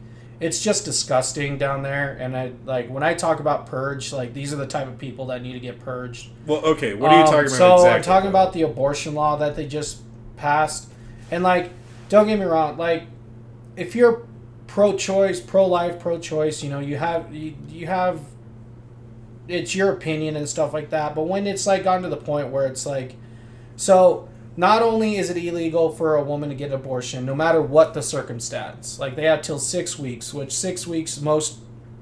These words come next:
Speaker 1: I would say ninety-nine percent of women don't even know they're pregnant. You
Speaker 2: Well,
Speaker 1: know?
Speaker 2: uh, so,
Speaker 1: And
Speaker 2: so what is the issue that we're talking about here, basically?
Speaker 1: Okay,
Speaker 2: Is,
Speaker 1: so
Speaker 2: is, is
Speaker 1: it
Speaker 2: that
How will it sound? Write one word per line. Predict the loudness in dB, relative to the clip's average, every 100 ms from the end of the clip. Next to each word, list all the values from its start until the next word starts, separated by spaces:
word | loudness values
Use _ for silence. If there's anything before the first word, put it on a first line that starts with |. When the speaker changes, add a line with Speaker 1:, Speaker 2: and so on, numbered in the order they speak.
| -10
Speaker 1:
I | 4 4
would | 4
say | 0 -2
ninety-nine | 0 -2 0 -2 -4
percent | -6 -8 -6
of | -6
women | -6 -4
don't | -4 -4
even | -4 -4
know | -6
they're | -8
pregnant. | -8 -10 -10 -14 -16 -20 -20 -20 -20 -20 -20 -20 -20 -16 0
You | 4
Speaker 2:
Well, | 4 2 -8 -2
Speaker 1:
know? | 0
Speaker 2:
uh, | 0
so, | 0 2 6 6
Speaker 1:
And | 6 4 0 -4 -4
Speaker 2:
so | 0 2
what | 6
is | 4 4
the | 0
issue | 2
that | 0 0
we're | -2
talking | -6 -6
about | -8 -12
here, | -12
basically? | -10 -12 -12 -12 -14 -6
Speaker 1:
Okay, | 0 2
Speaker 2:
Is, | 0 -2
Speaker 1:
so | -2 4 6 4
Speaker 2:
is, | 2 0 -2 -6 -2
is | 0
Speaker 1:
it | 4
Speaker 2:
that | 6 6 2